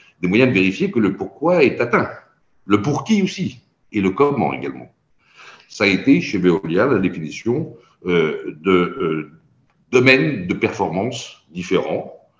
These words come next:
pour ces différentes parties prenantes. Et, euh, la mesure de ces performances avec, euh, un dispositif d'indicateurs pour chacune des parties prenantes,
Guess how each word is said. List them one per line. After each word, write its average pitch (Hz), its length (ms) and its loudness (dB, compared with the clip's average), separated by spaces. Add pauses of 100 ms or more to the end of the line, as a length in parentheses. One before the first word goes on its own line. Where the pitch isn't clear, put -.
(240)
pour 139 140 -2
ces - 220 -2
différentes 123 400 -2
parties 101 220 -4
prenantes. 80 480 -6 (760)
Et, 127 540 2
euh, 95 800 2 (280)
la 110 300 -2
mesure 123 640 0
de 90 80 -14
ces 92 140 -6
performances 78 840 -8 (200)
avec, 104 500 -4
euh, 85 640 0 (960)
un 85 340 -4 (160)
dispositif 110 1120 -4
d'indicateurs 107 1040 0 (920)
pour 131 480 4
chacune 120 400 -2
des 113 80 4
parties - 260 -2
prenantes, - 340 -10